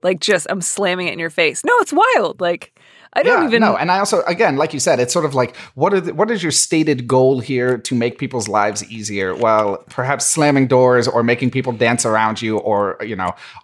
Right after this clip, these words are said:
Speaker 2: awkwardly holding elevators for people such that they have to sidle past you like they're crab walking is maybe not the best way to achieve that stated goal, and you should reconsider the way that you're going about the things you think are important.
Speaker 1: Yes, I, I am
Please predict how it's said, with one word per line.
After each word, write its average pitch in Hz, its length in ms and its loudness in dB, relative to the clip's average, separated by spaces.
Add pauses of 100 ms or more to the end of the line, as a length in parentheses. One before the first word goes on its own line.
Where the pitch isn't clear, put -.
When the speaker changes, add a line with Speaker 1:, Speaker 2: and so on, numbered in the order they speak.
Speaker 2:
awkwardly 135 400 2
holding 127 300 2
elevators 123 460 0
for 113 100 -6
people 117 280 -4
such - 240 0
that 113 140 -4
they 113 80 0
have 104 140 -10
to 104 80 -4
sidle 104 420 2
past 98 400 -2
you 101 180 -6
like 95 280 -6
they're 90 360 -2
crab 104 320 -2
walking 92 440 -2
is 104 260 -6
maybe 135 220 2
not 120 160 2
the 123 40 -4
best 117 220 0
way 120 100 2
to 110 120 -2
achieve 131 400 -4
that 226 200 2
stated 233 340 0
goal, 233 320 2
and 143 160 2
you 139 120 0
should 135 180 -2
reconsider 135 960 0
the 127 160 -6
way 123 220 0
that 110 120 -4
you're 110 120 -6
going 107 240 -2
about 98 180 -6
the 98 80 -16
things 95 240 -10
you 90 80 -14
think 98 180 -16
are 82 100 -14
important. - 420 -16 (160)
Speaker 1:
Yes, 202 360 -4
I, 190 260 2
I 185 120 -2
am 180 240 -4